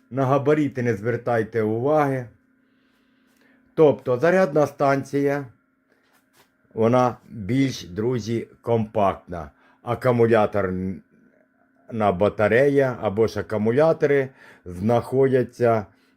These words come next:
Прямо в самій станції. Джерело ж пере-, безперебійного живлення іде окремо,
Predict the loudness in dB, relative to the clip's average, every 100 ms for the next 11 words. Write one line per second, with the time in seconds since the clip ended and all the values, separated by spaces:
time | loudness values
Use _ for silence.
0 | _ -20 -20 _ _ _ _ _ _ _
1 | -8 0 2 2 0 -2 -4 _ _ _
2 | _ _ _ _ _ -20 -6 -2 2 2
3 | 0 -4 -2 -2 -4 -10 -12 -10 -12 -16
4 | _ _ _ _ _ _ _ _ _ _
5 | _ _ _ -8 4 4 6 2 0 -2
6 | -10 -20 -20 _ _ 0 2 2 0 -2
7 | -2 -2 0 -2 -2 0 0 0 -2 0
8 | 0 0 -2 -4 -6 -8 _ _ -8 -2
9 | 0 2 4 4 2 -2 0 2 2 2
10 | -2 -4